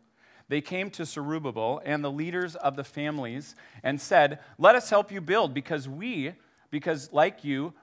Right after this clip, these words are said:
we seek your God and have been sacrificing to him since the days of Esarhaddon, the king of Assyria, who brought us here."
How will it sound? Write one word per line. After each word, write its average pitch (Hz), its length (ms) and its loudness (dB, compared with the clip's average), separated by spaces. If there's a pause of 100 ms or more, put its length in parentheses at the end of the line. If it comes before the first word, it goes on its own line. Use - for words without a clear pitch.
we 170 220 -8
seek 180 300 -10
your 185 100 -8
God 135 280 4
and 135 100 -6
have 143 160 -2
been 131 160 -8
sacrificing 135 840 -4
to - 120 -16
him 120 240 -10 (240)
since 160 300 -10
the 151 120 -8
days 165 420 -4 (340)
of 143 340 2 (420)
Esarhaddon, 143 1000 0
the 131 100 -8
king 165 280 -8
of 147 80 -6
Assyria, 123 500 -4
who 151 160 -10
brought 160 280 2
us - 160 -10
here." 90 240 -14